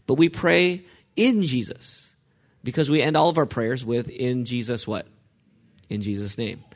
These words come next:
So we're praying it with a sense that we're united to Jesus, and only because we're united to Jesus, our Savior, can God accept and hear our prayers.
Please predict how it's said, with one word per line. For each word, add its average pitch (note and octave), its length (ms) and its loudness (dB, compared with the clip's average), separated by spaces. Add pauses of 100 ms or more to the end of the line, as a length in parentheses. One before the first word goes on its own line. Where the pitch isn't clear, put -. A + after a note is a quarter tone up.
(280)
So - 180 2
we're D#3+ 120 8
praying F#3+ 440 6
it F3+ 140 -2
with E3 160 6
a D3 60 6
sense F#3+ 340 2
that D3 120 0
we're D3+ 120 6
united D3 680 4
to B2+ 100 -2
Jesus, G2 460 -6
and B2+ 160 -4
only F3+ 320 0
because E3+ 320 -4
we're D3 100 2
united C3+ 420 2
to D#3+ 100 -6
Jesus, C#3 340 -2
our C#3 80 -4
Savior, A2 460 -4 (360)
can B2+ 220 -2
God A2 240 -2
accept - 460 -6
and G#2+ 120 -12
hear G#2+ 160 -10
our - 80 -10
prayers. - 500 -18